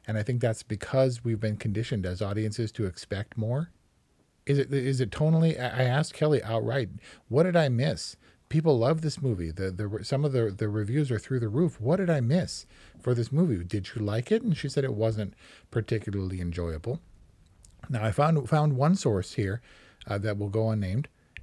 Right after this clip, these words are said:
And, uh, if this is true, this kind of speaks for itself.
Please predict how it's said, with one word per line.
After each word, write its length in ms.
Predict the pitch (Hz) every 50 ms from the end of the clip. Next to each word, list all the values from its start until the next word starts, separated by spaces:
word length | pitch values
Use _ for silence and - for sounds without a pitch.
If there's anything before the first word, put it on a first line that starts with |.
| -
And, 280 | - 117 107 104 98 101
uh, 200 | 98 98 95 - 120 - _ _ _
if 200 | - 135 135 -
this 220 | - 160 147 - 143
is 120 | 131 -
true, 400 | - - 151 127 104 92 92 104 - _ _ _ _ _ _ -
this 240 | 123 120 117 -
kind 240 | - - - 127 113
of 80 | 107 -
speaks 320 | - - 127 113 104 -
for 180 | - - 95 87
itself. 460 | 80 - - 95 87 - - - -